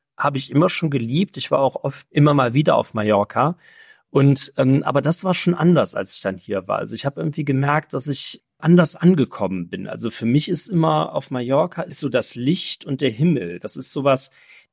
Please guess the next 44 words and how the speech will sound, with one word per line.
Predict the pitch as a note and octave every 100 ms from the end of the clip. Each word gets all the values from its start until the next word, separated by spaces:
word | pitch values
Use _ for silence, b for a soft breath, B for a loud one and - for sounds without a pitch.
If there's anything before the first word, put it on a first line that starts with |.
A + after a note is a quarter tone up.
| -
also | C3
ich | B2+
war | C3+ C3
wirklich | D#3+ -
auf | C#3+
vielen | - F#3+ F#3
Orten | F3 C3+ F3 E3+
auf | D3+ -
der | A#2
Welt. | G#2+ A2+ C#3+
Für | -
mich | B2+ D3+ F#3
ist | -
das | C#3+ -
hier | C#3+
absolut | C#3+ - - D3+
einzigartig. | B2+ C#3+ - A2+ - F2+ F2+ - - - -
Ja, | G#2+ A2+
also | C3+ A#2
meine | A#2 B2
Agentin | B2 D3+ E3+ D#3+
sagt | D3 D3
immer | D#3
so, | C3+ C3
das | D3 -
zärtliche | - - D3 D#3+ C#3 -
Licht, | A2+ A2 F3 - -
und | C3
das | B2
trifft | - F3 -
es | D3
auch | C3 -
ganz | B2+ - -
gut. | D3 G2+ E2+
Ja, | A#2+
das | A#2+ -
hat | C#3+
so | -
eine | C3 C3
ganz | C3+ D3
besondere, | - C#3+ C#3+ C#3 C3+ C3 C3+ C3+
ähm, | C3
Stimmung | - - C#3+ G2+
hier. | G2 G#2 G2+